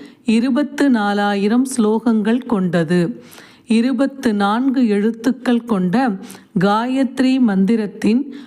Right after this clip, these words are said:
ஒரு எழுத்திற்கு ஆயிரம் ஸ்லோகங்கள் என்று கணக்கிட்டு ராமாயண காவியத்தை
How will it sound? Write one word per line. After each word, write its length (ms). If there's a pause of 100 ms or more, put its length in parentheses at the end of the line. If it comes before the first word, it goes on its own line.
(140)
ஒரு 360
எழுத்திற்கு 760 (440)
ஆயிரம் 720
ஸ்லோகங்கள் 840
என்று 440
கணக்கிட்டு 720 (500)
ராமாயண 840
காவியத்தை 760